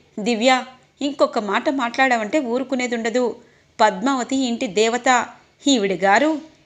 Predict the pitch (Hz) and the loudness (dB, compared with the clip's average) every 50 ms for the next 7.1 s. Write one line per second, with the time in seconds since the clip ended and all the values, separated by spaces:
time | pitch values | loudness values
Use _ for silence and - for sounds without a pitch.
0 | _ - 226 233 226 247 233 285 247 - - - - _ _ _ - 247 269 285 | _ -2 2 4 4 4 4 2 0 0 -4 -16 -20 _ _ _ -2 2 2 2
1 | 302 320 339 330 - - 214 202 190 214 269 269 262 277 254 233 233 240 269 370 | 4 2 0 -2 -2 -2 -2 -2 0 0 -2 -2 -2 -2 -4 -2 -2 0 0 0
2 | 392 302 - - - _ - 175 165 233 220 214 233 262 254 - 240 226 233 339 | 0 -2 -6 -8 -20 _ -8 -2 2 4 4 4 2 0 -2 -2 0 2 2 2
3 | 349 285 - - - - _ - - 277 277 - 240 220 233 254 277 - - - | 2 2 -2 -4 -16 -20 _ -6 -4 -2 0 2 2 2 2 2 -2 -8 -16 -20
4 | _ _ - 196 196 247 226 202 277 285 285 269 285 240 208 220 233 254 240 - | _ _ -8 -2 0 0 2 2 2 2 0 0 0 -2 -2 0 0 -2 -2 0
5 | - 269 339 392 339 - - - - _ - - 330 359 381 415 349 349 339 311 | 2 0 0 0 -2 -6 -10 -20 -20 _ -4 -2 0 2 2 2 2 2 2 0
6 | 254 190 214 208 240 240 294 - 285 262 254 233 233 - 247 226 233 226 254 330 | 0 2 2 2 2 2 -2 -4 -2 0 0 0 0 -2 -4 -2 0 0 2 2
7 | 359 302 | 2 2